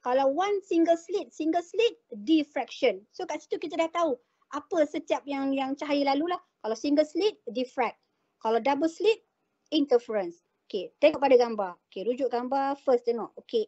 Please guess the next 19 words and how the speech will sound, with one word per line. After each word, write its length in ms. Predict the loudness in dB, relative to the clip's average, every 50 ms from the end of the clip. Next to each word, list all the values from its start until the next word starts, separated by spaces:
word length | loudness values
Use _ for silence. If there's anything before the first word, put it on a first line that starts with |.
| _
A 100 | -4 -2 -2 0 0
dia 160 | 0 0 -2
kecil. 320 | -4 -6 -6 -6 -8 -12 -12 -12 _ _ _ _ _ _ _ _
Sini 320 | _ _ -4 -4 -4 -4 -2
A 140 | 0 2 2 4 4
dia 80 | 2
besar. 400 | 0 0 -2 -4 -6 -8 -8 -10 _ _ _ _ _ _ _ _
Bila 160 | 0 0 2
A 80 | 2 2 2 0
dia 60 | 0
kecil, 260 | -2 -4 -4 -6 -6 -4 -4
jarak 300 | -2 0 0 0 -2 0
dia 160 | 0 0 0 -2 -6 _ _ _ _ _ -18
besar. 320 | -16 -10 -8 -8 -8 -8 -12 -16 _ _
Bila 240 | -6 -2 -2 -2 -2 2
A 120 | 6 8 10 10 10
dia 180 | 10 8 6 6 4 2 0 -2
besar, 280 | -4 -6 -8 -6 -6 -6 -8 -8
jarak 320 | -6 -6 -4 -4 -6 -4